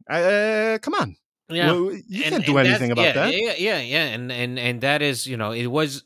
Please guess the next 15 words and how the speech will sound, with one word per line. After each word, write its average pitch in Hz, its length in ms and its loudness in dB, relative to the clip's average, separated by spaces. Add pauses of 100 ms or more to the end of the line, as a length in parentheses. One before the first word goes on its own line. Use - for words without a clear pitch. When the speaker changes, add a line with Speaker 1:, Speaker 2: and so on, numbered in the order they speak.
Speaker 2:
it 143 80 -6
was 190 300 -2
your 175 140 4
strong 208 520 0
suit. - 180 -2
Like, 127 180 2
that's 180 300 -2
the 196 120 0
whole, 156 440 0 (400)
you 170 140 0
know, 101 260 -2 (200)
I 135 120 2
see 160 220 -4
people 151 340 -2
now, 135 460 2